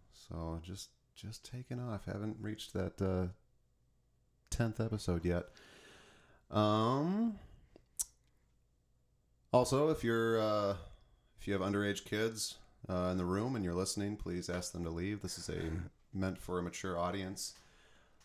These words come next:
Speaker 1: Um, and I'm sorry about the temperature of the room. It's hot as hell,
Speaker 2: <laughs>
Speaker 1: to me at least. Anyway, we are in the presence of a well-seasoned podcaster
Speaker 2: Mm-hmm.
Speaker 1: mixed in the room with a fresh, green,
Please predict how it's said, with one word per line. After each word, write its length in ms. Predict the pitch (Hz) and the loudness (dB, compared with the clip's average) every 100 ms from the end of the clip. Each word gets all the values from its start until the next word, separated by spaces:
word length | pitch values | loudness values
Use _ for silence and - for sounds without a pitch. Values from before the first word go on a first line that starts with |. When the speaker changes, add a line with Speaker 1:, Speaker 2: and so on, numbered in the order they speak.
| - | -4
Speaker 1:
Um, 640 | 85 82 80 80 78 80 - - - - _ _ _ - - - | -2 0 0 0 -2 -4 -8 -16 -20 -20 _ _ _ -20 -20 -8
and 80 | 85 | -6
I'm 60 | 82 | -2
sorry 260 | 85 82 | -2 0
about 160 | 80 73 | -2 -4
the 40 | |
temperature 480 | - 82 78 - 82 | -4 -4 -4 -6 -6
of 80 | 76 | -4
the 80 | 78 | -4
room. 340 | 78 78 78 76 | -2 -2 -4 -8
It's 120 | - | -8
hot 200 | 80 80 | -4 -4
as 120 | 78 | -4
hell, 280 | 80 78 78 76 - | -4 -4 -4 -8 -8
Speaker 2:
<laughs> 300 | 92 - _ | -8 -10 _
Speaker 1:
to 100 | - | -6
me 180 | 82 78 | -2 -2
at 100 | 78 | -4
least. 280 | 80 80 - - - - - - - - - | -4 -6 -8 -20 -20 -20 -20 -20 -20 -20 2
Anyway, 500 | 127 131 113 107 107 101 | 4 6 6 6 4 4
we 180 | 120 131 | 6 6
are 140 | 131 | 6
in 120 | 117 | 4
the 40 | 113 | 4
presence 460 | 120 113 113 110 | 4 4 2 4
of 120 | 113 104 | 4 4
a 120 | 101 | 4
well-seasoned 1000 | 107 123 139 - - 143 110 101 92 87 - - - | 6 6 6 4 4 4 4 4 2 0 -8 2 4
podcaster 920 | 110 107 - 90 87 - 95 90 87 - 90 | 4 2 2 2 2 0 2 2 0 -4 -10
Speaker 2:
Mm-hmm. 160 | 92 | -2
Speaker 1:
mixed 280 | 104 107 - | 0 0 0
in 120 | 113 | 2
the 80 | 104 | 4
room 360 | 95 101 98 98 | 4 4 2 2
with 160 | 92 | 2
a 200 | 90 90 | 4 2
fresh, 640 | 85 - 101 104 98 - - - - - - | 0 -4 0 0 0 -4 -8 -14 -20 -14 -8
green, 600 | 95 101 101 98 95 95 | -2 2 2 2 2 2